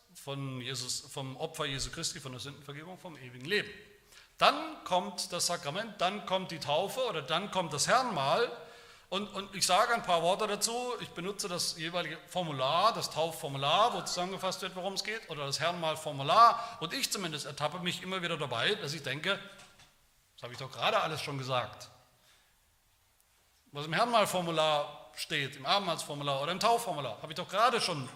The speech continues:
gesagt. Dasselbe Inhalt, dasselbe Evangelium. Und so soll's natürlich auch sein. Die Sakramente, die ergänzen nicht die Botschaft der Predigt, weil da irgendwie noch was fehlt. Jetzt kommt eben noch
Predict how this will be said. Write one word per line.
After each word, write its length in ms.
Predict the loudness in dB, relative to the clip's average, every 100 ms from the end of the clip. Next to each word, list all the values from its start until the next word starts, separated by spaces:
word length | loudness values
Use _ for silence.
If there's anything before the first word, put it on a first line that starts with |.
| -18 -12
gesagt. 600 | -4 0 0 -2 -12 -18 -18 _ _ _ _ _
Dasselbe 320 | -2 0 2
Inhalt, 580 | 2 2 2 2 -2 -12 -8 -2
dasselbe 260 | -2 -2
Evangelium. 580 | -2 -4 -2 -2 -4 -8 -20 -20 _ _ _ -20 -10
Und 160 | -6 -6
so 100 | -2
soll's 280 | 0 0 -2
natürlich 320 | -2 0 0
auch 120 | 2
sein. 220 | 2 2
Die 60 | 0
Sakramente, 840 | -2 -2 -2 -2 -2 0 0 0 -8 -10
die 100 | -6
ergänzen 640 | -4 2 2 4 2 4 0
nicht 420 | -2 -2 -6 -6
die 60 | -4
Botschaft 540 | 0 2 2 2 2
der 80 | -2
Predigt, 460 | 0 0 0 -2 -2
weil 120 | 0
da 100 | 2
irgendwie 260 | 0 -2
noch 140 | -4 -2
was 180 | -2 0
fehlt. 400 | 2 2 0 -4
Jetzt 180 | -6
kommt 300 | -4 -4 -4
eben 220 | -8 -6 -4
noch 240 | -6